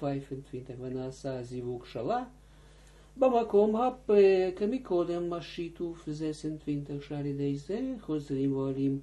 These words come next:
אליה ג' הכלים, zevenentwintig, אך הפ-, הנקראות אלה,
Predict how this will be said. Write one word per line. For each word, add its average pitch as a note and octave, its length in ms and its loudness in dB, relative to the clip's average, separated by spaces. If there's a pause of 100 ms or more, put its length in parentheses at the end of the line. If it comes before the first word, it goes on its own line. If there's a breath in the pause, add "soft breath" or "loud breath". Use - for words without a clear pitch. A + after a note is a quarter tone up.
(520 loud breath)
אליה B2+ 400 0
ג' B2+ 380 0
הכלים, B2+ 600 -4 (600 soft breath)
zevenentwintig, B2 1160 -4
אך B2 280 -8
הפ-, B3+ 640 -4 (1300)
הנקראות F#3+ 640 -4 (200)
אלה, D#3+ 380 -4